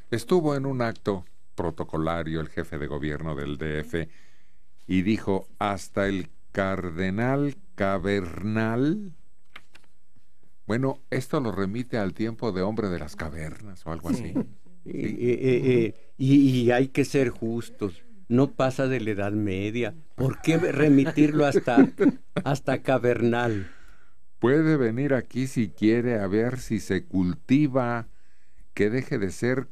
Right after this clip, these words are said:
Speaker 1: Cabernal", dijo inaugurando un espacio cultural. Y ya después le preguntaron los curiosos: "Oiga, ¿a quién se refería, eh?". <laughs>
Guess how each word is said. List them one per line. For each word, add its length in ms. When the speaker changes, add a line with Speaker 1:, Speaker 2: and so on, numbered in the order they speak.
Speaker 1:
Cabernal", 1300
dijo 680
inaugurando 760
un 140
espacio 760
cultural. 720
Y 140
ya 340
después 560
le 80
preguntaron 500
los 160
curiosos: 480
"Oiga, 360
¿a 60
quién 220
se 120
refería, 600
eh?". 260
<laughs> 180